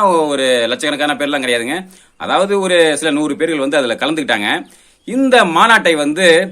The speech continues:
பிரபாகரன் கலைக்கூடம் அப்படிங்கிற YouTube சேனல் வந்து நேரலை பண்ணியிருந்தாங்க.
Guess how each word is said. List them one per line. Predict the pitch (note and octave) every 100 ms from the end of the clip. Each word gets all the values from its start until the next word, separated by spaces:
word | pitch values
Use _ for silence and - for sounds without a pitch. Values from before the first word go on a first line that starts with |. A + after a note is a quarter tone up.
| - -
பிரபாகரன் | E3 F#3 A#3 A3 G#3 -
கலைக்கூடம் | - D#4+ D3
அப்படிங்கிற | C3+ D3+ E3 D#3
YouTube | D3+
சேனல் | C#3+ C3 B2
வந்து | D3+ F#3+ D#3+
நேரலை | A2+ E3 F#3+ D#3
பண்ணியிருந்தாங்க. | C3 A#2+ G#2+ F2+